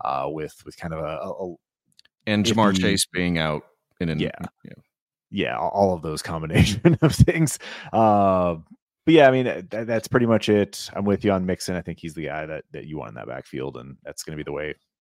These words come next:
Speaker 1: for the rest of the
Speaker 2: It's
Speaker 1: year,
Speaker 2: the
Speaker 1: probably
Speaker 2: only
Speaker 1: next
Speaker 2: thing you
Speaker 1: year.
Speaker 2: want. Only thing
Speaker 1: Yep.
Speaker 2: you want outside of injury.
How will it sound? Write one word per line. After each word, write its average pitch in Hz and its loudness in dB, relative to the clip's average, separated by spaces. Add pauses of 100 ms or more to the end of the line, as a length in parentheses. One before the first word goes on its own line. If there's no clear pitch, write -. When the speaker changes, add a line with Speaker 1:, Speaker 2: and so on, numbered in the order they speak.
(180)
Speaker 1:
for - -12
the 73 -8
rest 82 -4
of 78 -8
the 85 -4
Speaker 2:
It's 90 0
Speaker 1:
year, 92 2
Speaker 2:
the 95 0
Speaker 1:
probably 98 2
Speaker 2:
only - -2
Speaker 1:
next 110 0
Speaker 2:
thing 95 0
you 87 -2
Speaker 1:
year. 69 -6
Speaker 2:
want. - -12 (540)
Only 101 -8
thing 107 -2
Speaker 1:
Yep. 101 0
Speaker 2:
you 95 -2
want - -10
outside 73 -4
of - -10
injury. - -10